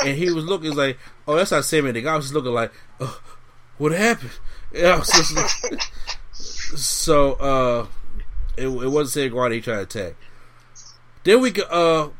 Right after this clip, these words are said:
it, it's time for the T N T Championship with the now completed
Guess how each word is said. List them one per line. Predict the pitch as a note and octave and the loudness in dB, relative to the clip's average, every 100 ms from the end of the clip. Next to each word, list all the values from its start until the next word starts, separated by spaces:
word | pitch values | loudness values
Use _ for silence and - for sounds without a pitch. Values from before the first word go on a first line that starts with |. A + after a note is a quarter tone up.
| - | -8
it, | D#3+ D#3 | -6 -6
it's | D#3 | 2
time | G#3+ G3 | 2 2
for | G3 E3 | 2 -2
the | D3+ | -2
T | B2+ F#3 F3 | -4 -2 -2
N | E3 | -2
T | - E3 | -4 -6
Championship | - F3 F#3 D#3 C#3 D#3 C3 | -2 -2 0 -2 -2 -2 0
with | D3 - | 2 2
the | C#3+ | 0
now | C3 D#3 F#3+ G3+ | 0 -2 0 0
completed | G3+ - D#3+ - - B3 C#4+ E3 A#2+ | 0 0 0 -2 0 2 2 0 -2